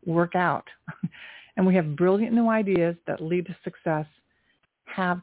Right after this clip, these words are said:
confidence in yourself. So this is a major arcana card, meaning it's a, you're in a time of big changes in your life.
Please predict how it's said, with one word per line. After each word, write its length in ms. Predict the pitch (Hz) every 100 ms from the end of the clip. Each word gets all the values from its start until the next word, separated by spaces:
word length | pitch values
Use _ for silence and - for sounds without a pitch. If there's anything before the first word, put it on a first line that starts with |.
| -
confidence 480 | 180 175 165 160 165 -
in 100 | 160
yourself. 400 | - - 143 - _ _ _ _ _ _ _ _ _ - -
So 280 | 170 165 - - _ _
this 240 | 165 202 214 _
is 300 | 202 190 185 180 -
a 120 | 170
major 400 | 156 165 170 -
arcana 480 | 156 151 - 202 214 -
card, 360 | 208 196 196
meaning 420 | 185 175 170 165 165 _ 196 _
it's 300 | _ - 165
a, 40 | - 180
you're 280 | 170 170 - _
in 100 | 180
a 220 | 160 - - _ _ -
time 300 | 180 185 190
of 180 | 170 160
big 200 | 196 175 -
changes 340 | 190 196 214 202
in 140 | 214
your 100 | 208
life. 300 | 208 220 247